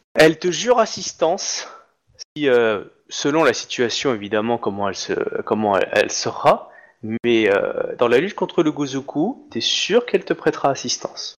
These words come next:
Bon, à sa manière évidemment, hein, euh, c'est-à-dire qu'elle, euh, séparer le, le grain de l'ivraie, euh, elle a du mal, hein, mais <laughs>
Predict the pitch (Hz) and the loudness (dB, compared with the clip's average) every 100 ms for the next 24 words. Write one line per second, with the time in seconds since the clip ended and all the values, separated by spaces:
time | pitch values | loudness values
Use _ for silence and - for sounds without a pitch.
0 | - - 107 98 95 123 120 101 98 - | 2 2 4 2 2 2 2 0 0 0
1 | 147 247 214 269 - 104 - - - 113 | 0 0 -2 -4 -6 -6 -6 -6 0 0
2 | - 127 147 104 - - - - - - | 4 4 4 0 -6 -10 -14 -16 -10 -6
3 | 120 131 120 139 117 107 101 113 113 127 | 0 2 4 2 4 2 2 -2 0 0
4 | 117 113 113 156 180 135 107 101 - 113 | 0 -6 0 2 2 2 0 -2 -2 -4
5 | 143 110 95 104 98 95 113 | 0 0 0 -2 -2 0 2